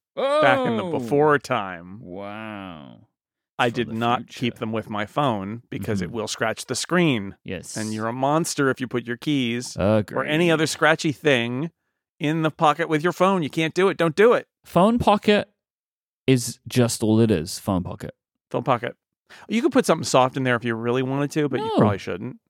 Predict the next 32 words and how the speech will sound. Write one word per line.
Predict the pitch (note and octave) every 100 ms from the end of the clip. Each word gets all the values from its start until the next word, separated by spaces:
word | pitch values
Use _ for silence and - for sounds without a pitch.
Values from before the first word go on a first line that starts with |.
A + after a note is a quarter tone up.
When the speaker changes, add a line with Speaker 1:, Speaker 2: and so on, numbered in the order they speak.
| -
Speaker 2:
No, | F3 A3+ F3
it's | -
the |
same. | B2+ F3 D#3+
So | D#3
you're | C3+
putting | F3 C#3
your |
phone | D3 D#3+ D#3
in | D3+
a |
bag, | D3 E3+ G#3+ A#3 _ _ _
it | -
goes | C#3 C#3 C#3+ -
in | A#2 A#2+ C3+ D3 _
its | B2+ -
own | E2 G2
pocket | E3 - - _ _ -
with |
nothing | G2 - F2 F#2
else | A#2 A#2+
in | F3+
Speaker 1:
Ah, |
Speaker 2:
it. |
Speaker 1:
yes. | B2 B2+ - _ _ _ _ _ A#2+
Mm-hmm. | A#2 A#2 C3 _
Speaker 2:
That's | - G2
the | -
way | F#2
to | F2+
Speaker 1:
So, | C#3+ C3
Speaker 2:
live. | B2